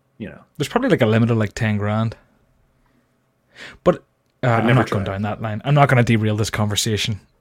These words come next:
Speaker 2: I do that in my own podcast. <laughs>
Speaker 1: John, so you do collectible card or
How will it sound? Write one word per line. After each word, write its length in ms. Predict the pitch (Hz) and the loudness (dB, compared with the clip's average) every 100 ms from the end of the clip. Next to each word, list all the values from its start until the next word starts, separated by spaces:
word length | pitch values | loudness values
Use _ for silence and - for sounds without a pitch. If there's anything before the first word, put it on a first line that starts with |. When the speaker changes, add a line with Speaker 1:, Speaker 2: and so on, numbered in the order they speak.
| - | -10
Speaker 2:
I 100 | 117 | -4
do 120 | 120 | 0
that 120 | 117 | 0
in 60 | 110 | 0
my 100 | 107 | -2
own 160 | 107 104 | -2 -2
podcast. 540 | 113 - 117 95 - - - - - - - - | -4 -4 -6 -4 -2 -2 0 -4 -4 -10 -20 -10
<laughs> 300 | 135 - - - _ _ _ _ _ _ _ _ _ | -8 -8 -10 -20 _ _ _ _ _ _ _ _ _
Speaker 1:
John, 180 | 147 135 | 0 2
so 100 | 139 | 2
you 200 | 139 135 | 0 0
do 360 | - 151 151 139 | -4 -2 0 -2
collectible 500 | 143 139 135 139 - | 0 0 0 -4 0
card 420 | 131 123 120 143 | 2 2 2 4
or 460 | 131 117 - - | 6 6 2 -6